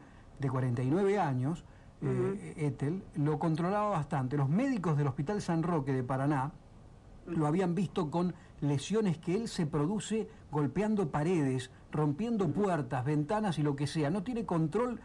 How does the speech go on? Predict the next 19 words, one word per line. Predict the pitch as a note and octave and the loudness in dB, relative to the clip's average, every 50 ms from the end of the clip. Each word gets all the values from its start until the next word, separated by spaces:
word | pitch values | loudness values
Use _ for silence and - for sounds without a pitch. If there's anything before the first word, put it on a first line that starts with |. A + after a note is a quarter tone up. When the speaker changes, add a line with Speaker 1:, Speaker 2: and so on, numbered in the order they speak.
| - - - - - - | -14 -20 -20 -14 -6 -4
Speaker 1:
de | E3 - | -4 -2
sus | - F3 - - | -2 -2 -2 -2
estados | D3+ - - A3 A3 A3 - - | -2 -2 0 0 0 0 0 0
anímicos | E3 F3+ A3 A3+ A3 F3+ E3+ D#3+ - - | 0 0 0 0 0 0 0 -2 0 2
y | |
mentales | D#3 D#3 D3+ D#3 D3+ A3 A3 A3+ A3+ E3+ - - - - - - | 2 2 2 2 2 0 0 0 0 -2 -4 -6 -16 -10 -6 -4
y | D#3 C3+ | -2 0
corre | - G3+ G#3+ G3+ F#3+ F3 | 0 0 0 2 0 0
riesgo | D3+ D#3+ F#3+ G#3 F#3 C#3+ - D3 E3 E3 | 0 0 0 0 0 0 0 -2 -4 -4
su | - - A3+ A3 | -4 -2 0 2
vida | G#3+ A#3+ B3 C4 C4+ B3+ - - - - | 4 4 4 4 4 2 0 -2 -4 -4
y | F3+ E3 | -2 0
la | D#3+ D#3+ D#3 | 2 2 2
mía. | D3+ C#3+ C3+ B2+ A#2+ A2+ G#2+ F#2+ F#2 F#2+ - - - - - - - - - - - - | 2 2 2 2 2 0 0 -2 -4 -6 -10 -14 -20 -20 -20 -20 -20 -20 -20 -12 -6 -2
¿Entendés? | D3+ C3+ D#3+ E3 F#3 A3 A3 - - | -2 0 2 2 2 2 0 0 0
Speaker 2:
Claro. | G#3 G3 F3 | 0 2 2
Speaker 1:
Entonces | F#3+ G3 D#3+ G3+ F3+ D3 | 2 0 0 0 0 0
ella | A3 F#3+ G3 F3+ | 0 0 2 0
está, | - - A3 A#3 B3 B3 G#3 - | 0 0 0 0 0 0 -2 -4